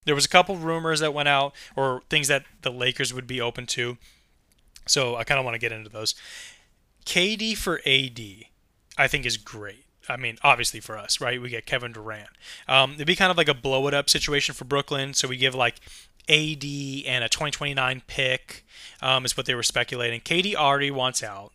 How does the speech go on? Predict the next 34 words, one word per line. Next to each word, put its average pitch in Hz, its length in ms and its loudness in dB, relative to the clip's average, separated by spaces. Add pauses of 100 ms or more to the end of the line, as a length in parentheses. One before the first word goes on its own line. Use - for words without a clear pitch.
Kyrie, 160 720 0
bro, 113 300 -4 (220)
<laughs> - 220 -8
is 151 200 -2
on 143 280 0
some 127 220 -2
shit. 123 480 4 (320)
Uh, 123 300 4
hates 156 520 2
Jews, 113 600 -2 (300)
hates 151 360 -2
playing 120 300 -8
basketball, 107 840 -4 (160)
um, 113 340 -2
if 139 160 6
you 127 120 0
haven't 113 320 -2
heard. 107 260 -10 (220)
And 156 180 4
then 151 220 0
Ben 170 260 -2
Simmons 123 560 0
is 113 200 -6 (200)
a 127 100 0
total 135 640 0
wash. 104 320 -4
He's 135 140 0
done. - 160 -4 (220)
He's 165 180 -6
done. 165 180 4
He's, 143 200 2
he's 143 520 -4 (280)
playing 165 280 2
like, 135 180 2